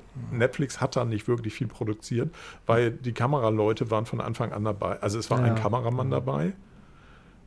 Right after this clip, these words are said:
Speaker 2: Und ga-, das würde ja bedeuten, dass Netflix von vornherein gesagt hat, "Wir machen das mit dir." Und
Speaker 1: Nee,
Speaker 2: das
Speaker 1: nee, nee,
Speaker 2: glaub
Speaker 1: das,
Speaker 2: ich
Speaker 1: das
Speaker 2: nicht.
Speaker 1: wurde auch irgendwie gesagt, dass das auch nicht permanentes Netflix-Team war und so. Das hab ich jetzt all-, so genau weiß ich das nicht mehr,
Speaker 2: Ja,
Speaker 1: aber
Speaker 2: ja,
Speaker 1: das ist
Speaker 2: genau.
Speaker 1: jetzt nicht,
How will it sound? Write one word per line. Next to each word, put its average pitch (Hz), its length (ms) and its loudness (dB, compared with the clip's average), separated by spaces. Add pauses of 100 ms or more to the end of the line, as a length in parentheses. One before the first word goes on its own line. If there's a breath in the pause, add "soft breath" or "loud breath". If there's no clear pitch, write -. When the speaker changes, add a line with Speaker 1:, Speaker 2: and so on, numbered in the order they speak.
(260)
Speaker 2:
Und 120 300 0
ga-, 135 100 2 (460)
das 113 220 2
würde 139 120 4
ja 120 100 6
bedeuten, 123 300 4
dass 113 160 -2
Netflix 113 400 -2
von 123 140 0
vornherein 107 500 2
gesagt 95 340 -2
hat, 95 160 -4
"Wir 98 100 0
machen 90 320 -4
das 82 240 -6
mit - 180 -6
dir." 95 220 -6 (540)
Und 113 80 0
Speaker 1:
Nee, 123 60 6
Speaker 2:
das 123 60 8
Speaker 1:
nee, 147 120 8
nee, 160 60 8 (100)
Speaker 2:
glaub - 20 8
Speaker 1:
das, 127 160 8
Speaker 2:
ich - 60 -4
Speaker 1:
das 143 220 4
Speaker 2:
nicht. 151 200 4
Speaker 1:
wurde 139 160 8
auch 131 60 0
irgendwie 139 260 6
gesagt, 120 420 6
dass 117 120 2
das 113 160 0
auch 113 120 2
nicht 120 160 2
permanentes 113 520 2
Netflix-Team 110 600 -2
war 104 160 4
und 101 80 2
so. 107 80 0
Das 107 100 4
hab 123 60 6
ich 127 60 10
jetzt 123 120 4
all-, 127 240 0
so 135 120 4
genau 127 240 10
weiß 127 200 8
ich 139 60 0
das 131 140 4
nicht 117 140 2
mehr, 120 100 8
Speaker 2:
Ja, 120 60 10
Speaker 1:
aber 131 80 10
Speaker 2:
ja, - 40 12
Speaker 1:
das - 80 4
ist 117 120 2
Speaker 2:
genau. 120 120 6
Speaker 1:
jetzt 98 100 2
nicht, 127 240 0